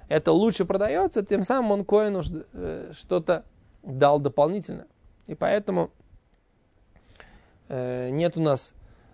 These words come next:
Абай говорит, что не нужно, так сказать, доказывать, что финики — это лучше. И, э, по-, на самом деле по поводу фиников есть размер, э, кав, просто потому что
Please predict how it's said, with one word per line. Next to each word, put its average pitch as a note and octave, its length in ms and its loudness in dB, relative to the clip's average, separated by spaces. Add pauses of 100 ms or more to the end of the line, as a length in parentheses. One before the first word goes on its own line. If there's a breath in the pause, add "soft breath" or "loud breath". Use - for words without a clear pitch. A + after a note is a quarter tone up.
(140)
Абай E3+ 300 6
говорит, E3+ 180 4
что C#3+ 220 -6 (220)
не C#3+ 180 -4
нужно, D#3 420 0
так C3+ 80 -8
сказать, C#3 220 -10
доказывать, C3+ 500 4
что - 140 -12
финики — D#3+ 380 -2
это A3 180 0
лучше. D#4 420 0
И, F3+ 340 -4
э, C#3 360 -2
по-, - 260 -12
на D#3 140 -6
самом F#3 240 0
деле G3+ 240 0
по D#3+ 100 -8
поводу D#3+ 300 -2
фиников F3+ 480 -4 (420 soft breath)
есть D#3 460 -2 (100)
размер, C#3+ 720 2 (160)
э, F#3 440 -6
кав, A3+ 340 4 (200)
просто F3+ 320 2
потому D3+ 400 -6
что - 260 -2